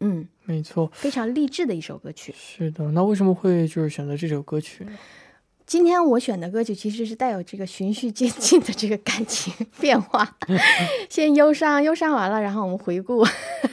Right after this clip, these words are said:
Speaker 1: <laughs> 然后呢，就该祝福了。
Speaker 2: 没错，没错。
Speaker 1: <laughs> 嗯，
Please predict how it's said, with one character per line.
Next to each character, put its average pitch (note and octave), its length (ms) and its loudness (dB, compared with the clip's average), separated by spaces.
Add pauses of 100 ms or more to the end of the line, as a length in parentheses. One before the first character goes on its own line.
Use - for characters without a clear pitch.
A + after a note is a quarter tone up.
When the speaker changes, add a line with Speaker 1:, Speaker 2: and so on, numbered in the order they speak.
(140)
Speaker 1:
<laughs> F#4+ 640 2
然 A#3+ 120 4
后 C#4+ 220 4
呢， B3 320 4 (240)
就 C#4+ 100 0
该 B3 160 6
祝 B3+ 200 2
福 F3 220 -4
了。 F3 120 4 (400)
Speaker 2:
没 C#3+ 140 0
错， D3 240 0
没 D3 120 -4
错。 D3+ 180 -6
Speaker 1:
<laughs> D#3+ 40 -2
嗯， G3+ 240 0